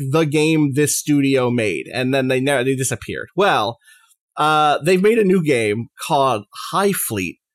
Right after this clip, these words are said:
which is one of the most stylish things I've ever played. Rob is, like, nodding aggressively at this point. I'm gonna link you to the trailer to,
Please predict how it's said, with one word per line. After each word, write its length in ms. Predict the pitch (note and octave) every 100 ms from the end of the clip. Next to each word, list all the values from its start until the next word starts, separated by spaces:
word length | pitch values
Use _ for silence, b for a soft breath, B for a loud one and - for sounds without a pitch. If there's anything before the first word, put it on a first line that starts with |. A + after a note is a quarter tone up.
| -
which 200 | D3+ D#3
is 140 | C3
one 200 | C3+ F3+
of 120 | F#3+
the 80 | E3+
most 300 | D#3 D3 -
stylish 880 | - - - C3 D3+ E3+ D#3+ - - _ _ _ _ -
things 440 | D#3+ D3 B2 A#2 -
I've 200 | B2+ C3+ -
ever 460 | C3+ C3 C3+ B2+ -
played. 540 | - B2+ D#3+ A#3 B3+ A#3+ b b b
Rob 300 | C3+ D3+ E3+
is, 160 | E3 C#3
like, 200 | D3 C3+
nodding 520 | C#3 C#3 C#3+ D3+ D3+
aggressively 760 | C3 A2+ B2 C#3 - B2 A2+ G2+
at 80 | G2
this 160 | G#2 -
point. 340 | - G2+ F2+ -
I'm 60 |
gonna 140 | B2+ C#3
link 160 | E3+
you 80 | F3
to 40 | C#3+
the 80 |
trailer 360 | A#2 - C3+ B2+
to, 140 | A2+